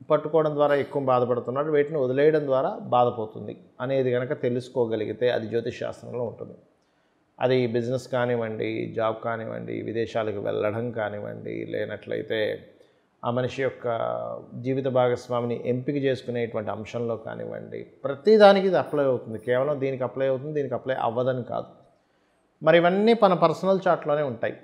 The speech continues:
ఇవన్నీ ఎలా వస్తాయి, ఎలా ఏర్పడతాయి మన పర్సనల్ చార్ట్‌లో? మనం పూర్వజన్మలో చేసుకున్నటువంటి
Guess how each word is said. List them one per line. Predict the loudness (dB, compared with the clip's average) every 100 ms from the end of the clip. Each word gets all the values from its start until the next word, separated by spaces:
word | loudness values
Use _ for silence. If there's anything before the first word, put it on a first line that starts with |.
| -20 _
ఇవన్నీ | 2 4 4
ఎలా | 8 10
వస్తాయి, | 10 8 2 4
ఎలా | 6 6
ఏర్పడతాయి | 6 2 2 2
మన | 2
పర్సనల్ | 0 -2 -2 -4 0
చార్ట్‌లో? | -2 0 -2
మనం | -2 -4 -4
పూర్వజన్మలో | -2 0 0 0 -2
చేసుకున్నటువంటి | -2 -4 -6 -6 -6 -6 -6 -10